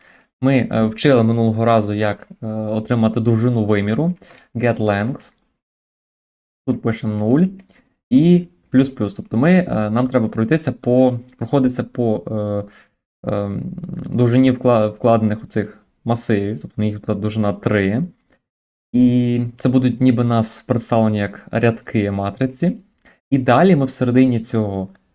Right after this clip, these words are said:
циклу, нам треба написати ще один вкладений цикл for int і, е, for j дорівнює нуль, тому що в нас не може бути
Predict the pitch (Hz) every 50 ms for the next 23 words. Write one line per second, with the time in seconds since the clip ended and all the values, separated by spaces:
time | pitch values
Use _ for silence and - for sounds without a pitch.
0 | _ _ _ _ 110 107 110 - 117 123 131 175 175 165 135 113 104 110 113 110
1 | 110 104 - 127 127 - 113 - - 110 110 110 107 101 - - - 113 110 107
2 | 107 - 98 98 98 95 98 - 151 160 - 175 151 147 - - _ _ _ _
3 | _ _ _ _ _ _ - 113 117 117 110 110 - _ _ _ _ _ _ _
4 | _ _ _ _ _ _ _ _ _ - 123 117 113 110 110 - - - 110 110
5 | 107 101 95 98 - _ _ _ _ _ _ _ _ _ 104 104 101 98 98 98
6 | 98 95 95 98 98 - - - - - - _ _ - - - - - - -
7 | - - - - - - _ _ _ 131 127 127 127 123 - - 120 107 113 120
8 | 127 120 107 101 101 104 101 - - _ - 120 117 120 117 113 117 120 123 127
9 | 131 135 135 139 - _ _ - 143 143 156 165 170 170 - 107 104 104 104 107
10 | - - - 104 101 104 107 107 107 - 120 120 123 120 110 107 107 107 98 92
11 | 92 98 95 95 - 107 101